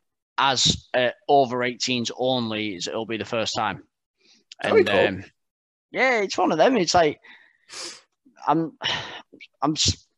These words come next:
Speaker 1: slightly apprehensive because, you know, you want to create a good impression and everything like that, and,
Speaker 2: Mm.
Speaker 1: you know, T N T have got the Ignition shows and all that kind of stuff as well that, like, you know, R P D's part of now. I want to be part of that as well, and I want,
Speaker 2: Mm.
Speaker 1: I want to, I want, there's some, there's some incredible, incredible wrestlers on,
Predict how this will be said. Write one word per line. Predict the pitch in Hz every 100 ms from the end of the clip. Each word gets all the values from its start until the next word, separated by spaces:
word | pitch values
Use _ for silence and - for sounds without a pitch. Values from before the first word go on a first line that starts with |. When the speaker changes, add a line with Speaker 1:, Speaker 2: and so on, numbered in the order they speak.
| -
Speaker 1:
slightly | - 151 151 151
apprehensive | 143 151 135 151 165 165
because, | 143 131 143 120
you | 135
know, | 139
you | 139
want | 151 131 117
to |
create | - 135 120
a |
good | 117 135
impression | 120 - 127 - 131
and | 123
everything | 113 120 123 123
like | 123 117
that, | 127 123
and, | 120
Speaker 2:
Mm. |
Speaker 1:
you | 123
know, | 120 113 - - - - _
T | -
N | 127 110
T | 120
have | 110
got | 117
the | 107
Ignition | 110 120 120 117
shows | - 117 107
and | 117
all | 113
that | 113 -
kind | 120 117
of | 107
stuff | 123 110
as | 113
well | 120 117 107
that, | 113
like, | 90 110 110
you | 90 117
know, |
R | 113 113
P | 110 113
D's | 107 117 110
part | - 117 101
of | 101
now. | 113 101
I | 92 120
want | 117 92
to |
be | 117
part | 123 117
of | 107
that | 113 95
as | 110
well, | 117 113
and | 113
I |
want, | 110 113 95 -
Speaker 2:
Mm. | 113 104 87
Speaker 1:
I | 135
want | 151 151
to, | 131 120
I | 147
want, | 160 170
there's | 151
some, | - 156 143
there's | 143
some | 160
incredible, | 147 123 - 151 139 135 127 120
incredible | 117 - 135 120 120
wrestlers | 117 120 131 117
on, | 120 110